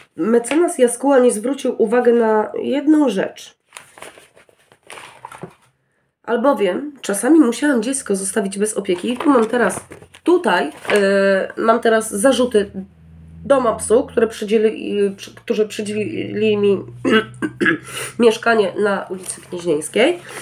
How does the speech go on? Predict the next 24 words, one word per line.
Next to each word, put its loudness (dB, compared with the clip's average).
A 0
dlaczegoż -2
to? 2
Dlatego, 0
że -4
ubikację -2
miałam 2
osobno -2
i 6
żeby 6
iść 2
się 2
wysrać, 0
musiałam 0
dziecko 2
zostawić -2
na 2
dobre 4
dziesięć -4
minut. -2
Ale 4
znam 0
swoje -2
dziecko -6